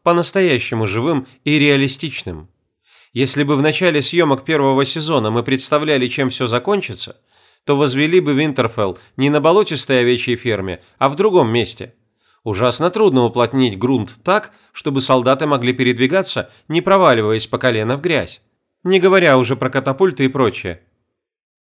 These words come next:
Ближе к Белфасту построили ещё одну огромную площадку,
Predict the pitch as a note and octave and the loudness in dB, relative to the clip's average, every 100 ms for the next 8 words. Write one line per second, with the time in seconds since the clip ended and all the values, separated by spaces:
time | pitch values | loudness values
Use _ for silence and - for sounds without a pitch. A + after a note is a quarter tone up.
0 | _ - - C3+ D#3 E3 D3 G3+ C#3+ A#2 | _ -16 -2 0 2 2 2 2 0 -6
1 | - G2 G#2+ - D3+ F3 F3+ F#3+ F#3 F#3+ | -6 -4 -4 -2 0 2 2 0 -2 0
2 | C#3+ G2+ G#2+ G2 A2 A2 G#2+ A2+ G#2+ E3+ | 0 2 0 0 0 0 -2 -2 -2 -4
3 | D#3+ A2+ - | -4 -6 -8